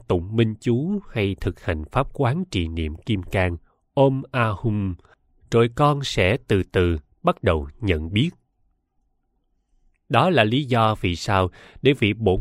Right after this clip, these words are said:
tôn khởi hiện trong tâm con là một điều tốt. Bởi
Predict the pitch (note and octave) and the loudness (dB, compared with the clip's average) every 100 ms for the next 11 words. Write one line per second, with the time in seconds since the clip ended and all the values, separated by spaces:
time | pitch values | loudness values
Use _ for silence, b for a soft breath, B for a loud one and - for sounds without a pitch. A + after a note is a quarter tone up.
0 | - C3 A#2 G2+ - F#2 C3+ G#2 E2+ D#2 | 2 2 2 0 0 0 2 0 -2 -2
1 | - G#2+ F#2+ G2+ F#2 - F#2 F2 b b | -2 -2 0 -2 0 0 2 0 b b
2 | b b G#2+ G2 F#2 F2+ F2+ - G#2 D#2 | b b -2 0 0 0 -4 -2 -4 -4
3 | - C3 F#3 - _ _ _ _ _ _ | 0 0 0 -4 _ _ _ _ _ _
4 | _ - C#3 | _ 4 4